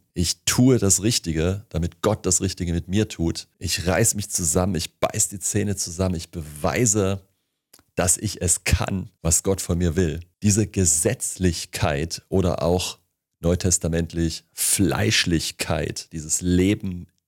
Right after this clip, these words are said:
im Fleisch, aus der eigenen Kraft, im Grunde ohne Gott,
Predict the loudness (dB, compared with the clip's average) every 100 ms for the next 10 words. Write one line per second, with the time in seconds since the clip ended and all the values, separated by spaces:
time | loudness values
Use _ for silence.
0 | _ 2 4 2 -2 -4 -4 -6 -12 -14
1 | _ _ _ _ _ _ -4 0 2 2
2 | 0 0 -2 0 -4 -6 -6 -4 -4 -8
3 | -16 _ _ _ _ _ _ _ _ _
4 | _ 0 2 4 4 4 2 2 4 4
5 | 2 0 0 0 -2 -4